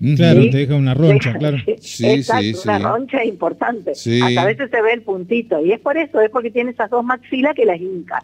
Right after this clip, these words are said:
Speaker 2: Claro.
Speaker 3: Si
Speaker 2: Y
Speaker 3: vos
Speaker 2: nosotros
Speaker 3: le
Speaker 2: no
Speaker 3: evitás
Speaker 2: rascamos,
Speaker 3: eso,
Speaker 2: nosotros no
Speaker 3: es
Speaker 2: rascamos y,
Speaker 3: peor.
Speaker 2: claro, es peor.
Speaker 3: Exacto,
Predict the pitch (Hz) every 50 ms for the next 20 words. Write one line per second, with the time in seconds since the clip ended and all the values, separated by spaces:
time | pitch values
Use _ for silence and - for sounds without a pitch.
0 | _ _ - 139 135 113 110 101 104 - 123 - 131 143 - - 180 180 180 180
1 | 180 175 180 175 170 175 180 185 190 196 196 196 202 214 277 294 - 151 160 160
2 | 151 160 185 170 175 175 180 185 180 170 233 214 202 180 202 202 202 208 220 220
3 | 202 180 156 185 185 196 175 135 110 - - _ _ _ _ _ _ _ - -
4 | - 123 110 104 123 120 110 - - - - - 156 151 - - 196 175 160 -